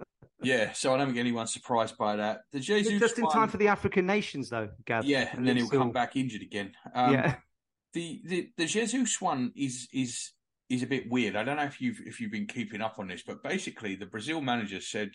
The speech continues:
Speaker 1: that after we told them that Martinelli was injured and they didn't put him in the last squad and then we played him at the weekend, they basically said that they don't trust us. And they have said that they want Gabriel Jesus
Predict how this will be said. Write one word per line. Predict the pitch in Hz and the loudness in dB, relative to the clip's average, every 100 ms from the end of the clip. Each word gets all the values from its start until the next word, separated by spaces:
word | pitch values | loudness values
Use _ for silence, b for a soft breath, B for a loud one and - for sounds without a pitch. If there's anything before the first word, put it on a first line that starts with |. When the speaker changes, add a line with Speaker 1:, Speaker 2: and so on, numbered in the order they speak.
| - | -4
Speaker 1:
that | 104 101 - b b _ _ _ - | -4 -4 -8 b b _ _ _ 2
after | 151 190 - 190 175 143 147 _ _ _ | 4 4 0 -4 -2 -2 -4 _ _ _
we | 123 131 123 | -2 0 0
told | - 139 123 | 2 0 0
them | 117 | -2
that | 117 | -4
Martinelli | 120 120 90 107 107 104 | 2 2 2 0 0 -2
was | 98 101 | -4 -4
injured | 104 92 90 - _ _ - | -4 -4 -10 -14 _ _ -2
and | 107 104 | 0 2
they | 107 | 2
didn't | 117 110 | 2 -2
put | - 104 | -4 -2
him | 107 | 0
in | 104 | 0
the | |
last | 104 107 104 | 2 2 0
squad | - 98 92 | -4 -6 -4
and | |
then | 101 | -4
we | 98 95 | -2 -4
played | - 107 104 | 0 0 0
him | 95 | -2
at | 98 | -6
the | 98 | -6
weekend, | 95 107 104 104 123 - B B B B B _ _ _ _ _ - | -2 -2 0 -2 -2 -8 B B B B B _ _ _ _ _ -10
they | 123 135 185 | 0 2 2
basically | 190 190 - - 131 | 2 0 0 0 0
said | - 123 120 | 2 -2 -2
that | 95 | -2
they | 120 | -2
don't | 120 110 | 0 -4
trust | - 110 - | -2 -4 -4
us. | - - - _ _ | -14 -16 -16 _ _
And | 120 117 110 | -4 -2 -2
they | 127 139 | 0 0
have | 127 | 0
said | - 139 127 | 0 0 0
that | 113 | 0
they | 117 110 | 0 2
want | 113 120 123 | 2 2 2
Gabriel | 120 117 107 107 | -2 0 -2 -2
Jesus | 104 107 107 107 - - | -2 -4 -2 -4 -2 -2